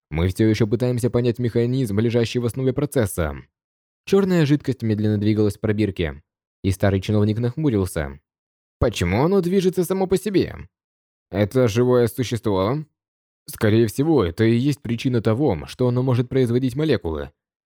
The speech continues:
У него есть характеристики микроорганизмов, но нет нервной системы, что означает, что у него нет сознания.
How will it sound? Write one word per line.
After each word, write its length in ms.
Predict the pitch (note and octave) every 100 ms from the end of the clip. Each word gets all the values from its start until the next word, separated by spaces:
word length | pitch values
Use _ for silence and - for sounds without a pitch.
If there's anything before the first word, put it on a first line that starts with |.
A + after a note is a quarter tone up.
| _
У 120 | D#2+
него 240 | E2+ F#2 G#2+
есть 220 | A2 -
характеристики 640 | A2+ G#2 A#2+ A#2 - A#2+
микроорганизмов, 880 | A#2+ A#2 A#2+ A2+ C3+ D#3 E2+ C#2+ - _ _ -
но 240 | D#2+ F2
нет 240 | A2+ A#2+ C3+
нервной 280 | B2+ C#3
системы, 500 | C3+ D3 E3+ G2+ D2 - _ _ -
что 200 | - D#2+
означает, 460 | D#2 - B2 F2+
что 160 | - F#2
у 40 |
него 200 | F2 F#2
нет 180 | G#2+ G#2+
сознания. 580 | A#2+ C#3+ C3+ E2 C#2